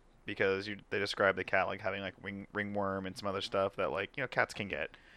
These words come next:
And the way they described it made it sound like he's clear, but you should take him to the vet before introducing him to anybody.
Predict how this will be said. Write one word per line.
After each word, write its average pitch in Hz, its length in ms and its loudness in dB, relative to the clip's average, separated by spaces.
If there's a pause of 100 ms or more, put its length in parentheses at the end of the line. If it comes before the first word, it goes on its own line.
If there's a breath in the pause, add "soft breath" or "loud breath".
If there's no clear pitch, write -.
(120)
And 98 180 -10 (120)
the 104 100 0
way 107 180 6
they 101 80 4
described 107 400 0
it 113 80 -2
made 101 120 -2
it 90 100 -6
sound 101 160 2
like 95 200 -2
he's 110 400 -4
clear, 170 680 8
but 123 240 6
you 113 100 0
should 107 220 -6
take 120 200 4
him 127 100 2
to 113 60 -6
the 104 120 4
vet 101 360 4
before 107 320 0
introducing 101 440 -2
him 110 100 -4
to 104 100 -4
anybody. 117 540 2